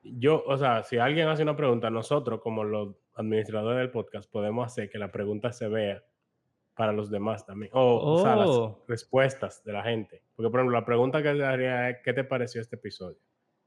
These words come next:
Speaker 1: Porque
Speaker 2: Ujú.
Speaker 1: vi en el último. Entonces, si yo pongo, a ver, voy a poner "muy bueno".
Speaker 2: Ja, hablador.
Speaker 1: Y le doy a enviar. <laughs> Entonces, eh, tú puedes leer lo que tú escribiste,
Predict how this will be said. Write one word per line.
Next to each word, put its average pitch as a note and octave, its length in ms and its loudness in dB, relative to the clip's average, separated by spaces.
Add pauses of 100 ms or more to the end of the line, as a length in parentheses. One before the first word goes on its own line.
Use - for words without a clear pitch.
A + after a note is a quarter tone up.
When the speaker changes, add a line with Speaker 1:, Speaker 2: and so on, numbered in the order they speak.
(160)
Speaker 1:
Porque B2+ 280 0
Speaker 2:
Ujú. - 20 2
Speaker 1:
vi G#2 100 0
en G2+ 80 -2
el G2+ 120 -4
último. - 280 -16 (540)
Entonces, B2 260 -4
si A#2 100 -4
yo A2+ 160 0
pongo, B2+ 560 2 (480)
a A2+ 100 -8
ver, F#2 200 -8
voy G2+ 120 -10
a G2+ 60 -10
poner G2 240 -10
"muy A#2 240 -2
bueno". G#2 320 -4 (800)
Speaker 2:
Ja, - 260 -8
hablador. A2 380 0
Speaker 1:
Y - 20 -4
le G2+ 60 -4
doy A2 160 -2
a A2+ 260 2
enviar. G#2 480 0
<laughs> - 680 0 (800)
Entonces, A#2+ 680 2 (580)
eh, A2+ 640 4 (460)
tú A2 120 -4
puedes A#2+ 380 4
leer A2+ 440 4
lo G#2 120 -2
que G2+ 80 -4
tú G2+ 120 -6
escribiste, A#2 520 -2